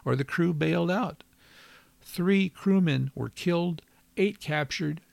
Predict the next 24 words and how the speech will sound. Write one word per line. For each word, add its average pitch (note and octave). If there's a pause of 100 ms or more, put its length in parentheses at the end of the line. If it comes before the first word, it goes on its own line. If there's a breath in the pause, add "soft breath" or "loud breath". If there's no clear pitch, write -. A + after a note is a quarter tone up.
tortured, D#3+
and C3
starved. - (460 soft breath)
This F3
bravery C3+ (220)
is C3+
a A#2+
part D#3
of C3+
the A#2
D C#3
N D3
A G#2+ (300)
in D3
our B2+
legacy. A2+ (2750 soft breath)
April A#3
nineteenth, E3+
twenty D3+
nineteen, C3+
Lieutenant D3+
Richard C#3
Cole, A#2+
last D3